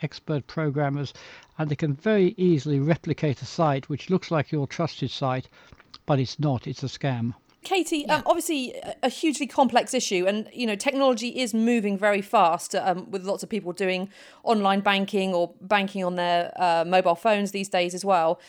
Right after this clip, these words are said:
Speaker 2: Um, apart from us as consumers being more savvy,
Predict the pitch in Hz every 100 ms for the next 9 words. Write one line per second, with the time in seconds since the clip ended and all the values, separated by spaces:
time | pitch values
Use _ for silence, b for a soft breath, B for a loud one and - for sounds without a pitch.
0 | B - 254 254 - - 415 - 370 349
1 | 294 - 294 - - - - - 240 226
2 | - - 254 240 285 269 196 170 214 190
3 | 190 175 170 202 160 165